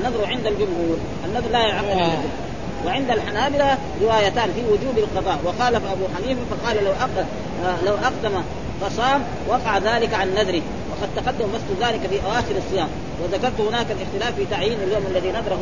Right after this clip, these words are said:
الرجل، وهل وافق يوم عيد الفطر أو النحر، فإني لم أقف على اسمه مع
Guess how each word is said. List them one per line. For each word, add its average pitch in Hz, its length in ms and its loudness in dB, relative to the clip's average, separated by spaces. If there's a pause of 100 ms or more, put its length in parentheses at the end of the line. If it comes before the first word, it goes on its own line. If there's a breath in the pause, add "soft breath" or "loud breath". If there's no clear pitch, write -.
الرجل، 247 260 2 (340)
وهل 196 160 2
وافق 214 380 0
يوم 190 160 0
عيد 214 200 2
الفطر 202 380 0 (380)
أو 202 100 4
النحر، 214 340 0 (120)
فإني 202 280 0
لم 254 200 2
أقف 208 280 -2
على 190 80 2
اسمه 190 340 -2
مع 175 60 -2